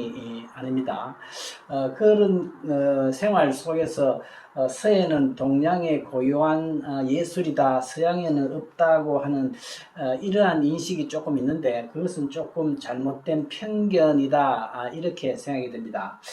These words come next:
아, 제가 서예, 동양의 서예를 하면서 서양의, 에, 문자에 관계되는 것을 이렇게 조금 살펴보긴 했는데 사실, 어,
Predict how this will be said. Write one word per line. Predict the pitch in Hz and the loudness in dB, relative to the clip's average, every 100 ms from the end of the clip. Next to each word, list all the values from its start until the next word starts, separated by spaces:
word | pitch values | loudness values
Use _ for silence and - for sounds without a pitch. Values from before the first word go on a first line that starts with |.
| - - - - - | -14 -12 -14 -16 -12
아, | 117 117 | -8 -8
제가 | - 160 160 147 | -8 2 4 4
서예, | - 220 202 190 | 2 2 2 2
동양의 | 147 147 151 196 202 170 | 0 0 2 2 2 0
서예를 | - 247 175 | 2 2 2
하면서 | 147 156 143 131 | 2 0 -2 -6
서양의, | 127 160 185 208 196 | -8 -2 0 2 4
에, | 160 143 143 135 127 127 | 4 2 0 0 0 2
문자에 | 156 190 175 143 139 135 131 127 127 120 139 135 123 | 0 0 4 4 4 4 4 4 4 2 0 0 0
관계되는 | 143 147 139 131 131 135 | -2 -2 0 0 0 -2
것을 | 135 131 | -4 -6
이렇게 | 131 131 131 120 - - - - - | -6 -4 -2 -2 -4 -14 -14 -18 -10
조금 | 175 151 135 | -4 -2 -2
살펴보긴 | - 202 202 170 143 135 127 123 131 127 120 120 131 175 151 | -4 -6 -4 0 2 4 2 0 -2 -4 -4 -4 -4 -2 -2
했는데 | 143 156 147 139 135 - - - | 0 0 0 2 0 -2 -12 -20
사실, | - - 165 160 175 165 156 131 123 127 120 120 120 | -18 -8 -6 -4 -4 -4 -4 -8 -10 -10 -12 -14 -16
어, | 123 | -16